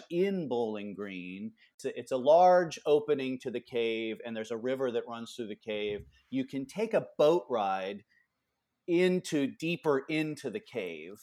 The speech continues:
that you have to pay for. And if you're claustrophobic, there is one small part of the boat ride where you have to duck because the ceiling is low. So, so if you don't like that, don't do it.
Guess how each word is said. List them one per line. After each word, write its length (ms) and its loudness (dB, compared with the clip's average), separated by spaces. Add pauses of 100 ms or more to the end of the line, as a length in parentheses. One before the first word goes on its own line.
(140)
that 140 -10
you 80 -2
have 80 -4
to 80 -10
pay 240 -4
for. 340 -8 (380)
And 140 0
if 120 -4
you're 180 2 (200)
claustrophobic, 1300 6
there 160 2
is 200 -2
one 400 -2
small 500 -2 (380)
part 320 2
of 160 -8
the 80 -4
boat 320 0
ride 320 -2 (300)
where 180 4
you 160 2
have 340 -2
to 120 -4 (180)
duck 300 2 (480)
because 520 -4
the 200 -6 (100)
ceiling 640 0
is 140 -8
low. 420 -4
So, 380 8 (160)
so 100 0
if 60 0
you 80 4
don't 200 8
like 280 10
that, 200 6
don't 240 -2
do 180 0
it. 100 -2